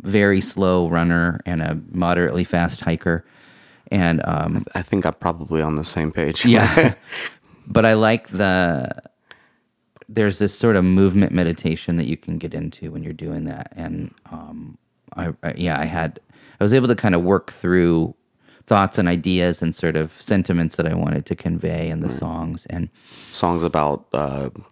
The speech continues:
Speaker 2: you know, trails and
Speaker 1: Yeah.
Speaker 2: trees
Speaker 1: Trees.
Speaker 2: and birds.
Speaker 1: Squirrels.
Speaker 2: Yeah.
Speaker 1: Yeah. No, um, I've always been afraid of being too specific in songs
Speaker 2: Mm-hmm.
Speaker 1: because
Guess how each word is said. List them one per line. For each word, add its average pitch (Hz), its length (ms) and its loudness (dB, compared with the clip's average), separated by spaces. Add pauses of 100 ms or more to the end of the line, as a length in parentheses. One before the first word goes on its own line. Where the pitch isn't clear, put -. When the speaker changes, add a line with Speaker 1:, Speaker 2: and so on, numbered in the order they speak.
(240)
Speaker 2:
you - 80 -8
know, 55 280 -10
trails 69 800 -4
and 65 100 -4
Speaker 1:
Yeah. 113 160 4
Speaker 2:
trees 76 600 0
Speaker 1:
Trees. 101 760 4
Speaker 2:
and 71 220 -8 (160)
birds. 69 720 -2
Speaker 1:
Squirrels. 95 720 2
Speaker 2:
Yeah. 52 200 -6 (920)
Speaker 1:
Yeah. 87 280 2
No, 107 400 4
um, 98 480 2 (1120)
I've 143 200 4
always 196 240 4
been 214 120 4
afraid 113 640 2
of 107 160 0
being 107 300 2
too 98 540 2 (380)
specific 117 640 0
in 175 120 2
songs 180 440 2
Speaker 2:
Mm-hmm. 110 160 -2
Speaker 1:
because 98 400 2